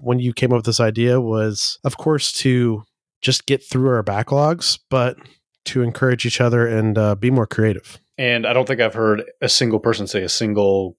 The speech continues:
Speaker 2: comment that could be cons-, that would even be remotely negative. Nobody, every-, everybody is impressing each other, and you can definitely tell they, like, ramp each other up. The energy is pretty palpable. It's pretty awesome.
Speaker 1: No complaints here, you know? <laughs> It's,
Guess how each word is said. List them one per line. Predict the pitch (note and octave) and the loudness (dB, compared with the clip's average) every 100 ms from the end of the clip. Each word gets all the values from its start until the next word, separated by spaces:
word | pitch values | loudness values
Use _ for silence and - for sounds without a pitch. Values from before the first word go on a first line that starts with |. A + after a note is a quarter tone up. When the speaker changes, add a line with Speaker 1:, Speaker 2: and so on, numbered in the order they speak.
| _ | _
Speaker 2:
comment | - - A#2 A2+ G#2+ G2+ - | -6 0 0 2 0 0 -2
that | G#2 | -2
could | A2 F#2+ | -2 -2
be | G2 | -2
cons-, | - G2+ - - - - - - - - - | -2 -6 -4 -4 -6 -8 -10 -10 -12 -6 -2
that | A2 | -2
would | A2+ | -2
even | B2+ B2+ | -6 -2
be | B2+ | -2
remotely | A#2 A#2+ B2 B2 | 0 0 0 0
negative. | G#2+ G#2+ G2 F#2+ F#2+ - _ _ | -2 -2 -2 -6 -10 -16 _ _
Nobody, | A#2+ A#2+ B2 | -6 -6 -4
every-, | B2 C#3+ | -4 -2
everybody | D3 D#3 D3 C3+ A#2+ A#2 - C3+ | 0 0 0 0 0 -4 -10 -14
is | C3+ G#2+ | -12 -8
impressing | G#2+ G#2 - A#2+ - C#3+ | -8 -10 -4 -4 -2 -4
each | C#3+ C#3 | -4 0
other, | D3 C#3+ | 4 4
and | C3+ | 4
you | A2 | 0
can | A2+ | -2
definitely | A#2 A#2+ | 0 -2
tell | G#2+ A#2 A2 | 0 0 2
they, | G2+ | 0
like, | F2 F2 | -4 -8
ramp | F2 G2 G#2 G#2+ | -10 -4 -4 -4
each | F#2+ | -2
other | G#2 F#2 G2+ | -2 2 0
up. | - _ _ _ | 0 _ _ _
The | G2+ | -4
energy | G#2 G2 | -2 -2
is | G2 | -2
pretty | - F#2+ | -2 -4
palpable. | - F#2 F#2 E2 F2 | 0 -2 -2 -4 -6
It's | - | -4
pretty | G2+ F2 | -4 0
awesome. | F2 E2+ D#2+ _ C3 | -2 -4 -12 _ -4
Speaker 1:
No | C#3 | -4
complaints | C#3+ D3 D3+ - | -2 -2 -2 -2
here, | C#3+ A2+ | -2 0
you | A2 | 0
know? | B2 C#3 | 0 0
<laughs> | |
It's, | C3+ C3+ B2 C#3 - - - | -2 -2 -2 -2 0 0 0